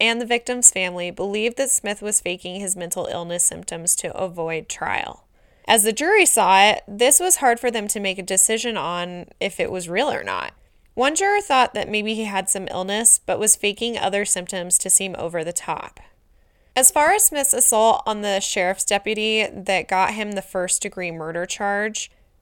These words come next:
he had another court date set on July twenty-sixth of that same year for the additional charges. And of course, he pled not guilty to them. He was acquitted of the first-degree murder charge, but was found guilty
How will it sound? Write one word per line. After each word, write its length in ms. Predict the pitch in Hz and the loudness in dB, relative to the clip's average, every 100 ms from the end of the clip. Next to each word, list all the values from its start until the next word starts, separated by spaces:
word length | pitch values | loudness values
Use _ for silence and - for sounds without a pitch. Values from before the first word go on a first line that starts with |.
| _ | _
he 260 | - 285 320 | -4 0 2
had 160 | 330 | 4
another 380 | 294 226 214 220 | 2 4 4 2
court 340 | 220 226 202 | 0 -2 -2
date 260 | - 196 185 | 0 0 6
set 320 | - 196 180 | 6 8 4
on 140 | 180 185 | 2 -4
July 380 | 196 190 170 | -2 0 0
twenty-sixth 680 | 175 - 180 165 - 175 - | 0 -4 -4 -2 -2 0 -2
of 100 | 175 | -2
that 180 | 170 156 | 0 2
same 340 | - 180 165 156 | 4 2 0 -8
year 220 | 156 156 | -8 -8
for 140 | - | -6
the 160 | 165 160 | -4 -4
additional 420 | 160 160 - 170 | -2 -4 -6 -8
charges. 760 | - 156 151 - - - - - _ _ _ _ _ | -6 -6 -6 -8 -6 -2 -2 -4 _ _ _ _ _
And 160 | 233 | 2
of 100 | 226 | 2
course, 280 | - 247 214 | 0 0 2
he 100 | 202 | 0
pled 260 | 190 185 165 | -2 0 0
not 200 | 165 - | -2 -4
guilty 320 | 160 156 - | -4 -4 -6
to 140 | - | -10
them. 300 | - - - - _ _ _ _ | -8 -8 -10 -20 _ _ _ _
He 200 | - 294 | -2 0
was 260 | 285 330 440 | 4 6 6
acquitted 480 | 440 - 277 277 277 | 4 2 2 4 4
of 200 | 226 202 | 2 -2
the 80 | |
first-degree 600 | 208 - 202 - 202 196 | -6 -4 -4 -4 -6 -6
murder 320 | 180 180 196 202 | -6 -4 -4 -4
charge, 480 | - 226 226 233 - _ _ _ | -2 2 2 0 -8 _ _ _
but 340 | 214 240 - | 2 4 4
was 320 | 214 214 233 | 4 4 4
found 340 | - 285 277 240 | 4 0 0 -2
guilty 640 | 190 190 - 220 233 240 | 0 4 2 2 -4 -6